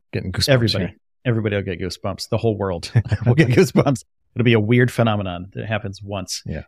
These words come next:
Speaker 2: But then after this, the Artemis two mission where people fly around the moon, that's gonna be a huge deal too.
Speaker 1: Huge.
Speaker 2: And then Artemis three, when they launch a Starship for that mission and they send people back to the moon, this is all the beginning.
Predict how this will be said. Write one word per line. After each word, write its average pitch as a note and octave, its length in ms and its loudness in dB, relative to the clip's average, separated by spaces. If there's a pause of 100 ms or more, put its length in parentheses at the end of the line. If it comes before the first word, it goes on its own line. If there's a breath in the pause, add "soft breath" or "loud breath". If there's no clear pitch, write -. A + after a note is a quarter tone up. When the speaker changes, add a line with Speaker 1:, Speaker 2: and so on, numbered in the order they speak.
(140)
Speaker 2:
But C3 160 0
then G2 380 -2 (720)
after A#2 200 0
this, A#2 420 0
the A2+ 140 -4
Artemis G#2+ 340 -4
two A#2+ 180 -2
mission A#2 400 -2
where G#2 120 -4
people G2+ 300 -8
fly G2 240 -6
around G#2 220 -4
the A#2 60 -4
moon, D#3 180 -4
that's G#2 200 -6
gonna G#2 140 -2
be G2 80 -6
a F#2+ 40 -6
huge G#2+ 340 -6
deal B2 160 0
too. C3+ 340 -2 (760)
Speaker 1:
Huge. F#2 280 -2
Speaker 2:
And G#2+ 100 4
then G#2 120 2
Artemis G#2 360 -4
three, C#3 260 -2
when G#2+ 180 -2
they G2+ 260 -6 (180)
launch G#2+ 340 -4
a G#2 40 -8
Starship A2 680 -4
for - 140 -8
that G#2 200 -2
mission D#3+ 420 -4 (180)
and A2 100 0
they G2 80 -2
send G#2 260 -4
people A2+ 240 -2
back G#2+ 240 -4
to - 80 -8
the G#2+ 80 -4
moon, A2 280 -2
this A#2+ 200 -4
is A#2+ 120 -4
all B2+ 120 2
the B2+ 100 -6
beginning. G2+ 480 -2